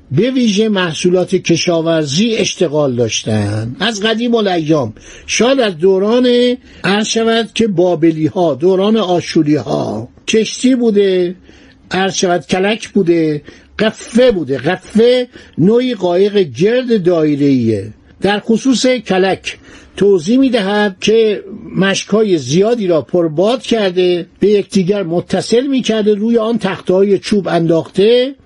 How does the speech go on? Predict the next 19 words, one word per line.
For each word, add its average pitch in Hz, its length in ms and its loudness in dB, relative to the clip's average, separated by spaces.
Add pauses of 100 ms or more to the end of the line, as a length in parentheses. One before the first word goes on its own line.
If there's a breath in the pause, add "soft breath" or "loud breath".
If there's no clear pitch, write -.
روی 240 260 2
تخته‌ها 185 460 -2
را 226 120 2
با 185 160 2
یک 226 260 0
طبقه 170 420 -2
خار 196 420 -2
می‌پوشاندند 214 1000 0 (320 loud breath)
تا 196 160 2
بار 208 440 0
رطوبت 180 560 0
نبیند. 117 580 -2 (160)
این 247 180 2
کلک‌ها 190 500 -2
را 262 300 2 (260 loud breath)
با 190 200 2
دستک‌های 190 800 0
چوبی 185 420 0
بلند 196 600 0